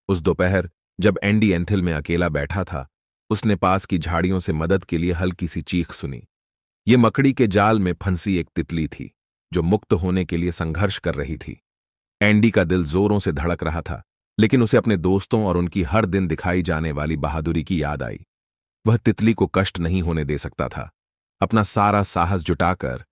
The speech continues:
एंडी मकड़ी के जाल की ओर दौड़ा और मकड़ी द्वारा उसे रोकने की कोशिशों से बच गया। अपने छोटे लेकिन दृढ़ जबड़ों से वह रेशमी धागों को चबाने लगा।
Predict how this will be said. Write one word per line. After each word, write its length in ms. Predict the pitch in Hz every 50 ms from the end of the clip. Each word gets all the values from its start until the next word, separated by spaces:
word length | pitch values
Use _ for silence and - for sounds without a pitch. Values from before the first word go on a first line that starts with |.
| _ _ _ _ _ -
एंडी 240 | 101 104 107 110 98
मकड़ी 320 | 87 82 - 95 92 92
के 100 | 82 90
जाल 280 | 76 78 80 78 82 82
की 140 | - 87
ओर 160 | 82 80 78 71
दौड़ा 360 | 76 71 71 71 67 69 - - _ _ _ _ _ -
और 120 | 104 98
मकड़ी 320 | 98 95 90 - 113 120
द्वारा 320 | 110 98 95 92 92 101 104
उसे 220 | 95 - - 98
रोकने 360 | 82 87 92 90 - 98 104
की 100 | 92 -
कोशिशों 420 | - - - 78 - 90 - - 78
से 100 | - 73
बच 200 | 62 65 67 -
गया। 280 | - 73 62 - - - _ _ _ _ _ _ _ _ _ _ _ -
अपने 260 | 107 - - 117 104
छोटे 460 | - - - 113 110 - 139 92 90 - _ _ _ _ _ _
लेकिन 300 | - 113 117 139 127 113
दृढ़ 220 | 90 98 113 127 135
जबड़ों 440 | 127 101 98 92 85 98 107 117 113
से 340 | - - 92 87 92 98 -
वह 200 | - 107 110 110
रेशमी 440 | 92 90 95 95 - - 107 107 98
धागों 380 | 78 71 69 80 82 82 92 90
को 120 | - 87
चबाने 360 | - - 76 73 73 76 71
लगा। 340 | 65 64 65 62 - - -